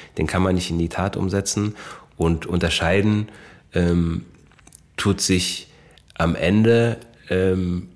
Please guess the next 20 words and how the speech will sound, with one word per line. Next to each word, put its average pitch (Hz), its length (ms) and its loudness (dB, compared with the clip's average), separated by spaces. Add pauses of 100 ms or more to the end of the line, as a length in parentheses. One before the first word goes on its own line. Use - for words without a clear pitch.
(220)
oder 92 200 6
der 90 100 6
Unterschied 101 440 0
liegt, 104 380 0 (460)
es - 160 -2
gibt 98 200 0
dann 87 160 4
welche, 87 240 0
die 85 80 2
lassen 90 300 0
sich 87 340 -2
von - 180 -2
dieser 85 260 0
Angst 82 220 -4
abhalten 151 580 -2 (600)
und 92 120 2
es 90 140 -2
gibt 92 160 0
Menschen, 95 600 0 (600)
die 87 500 2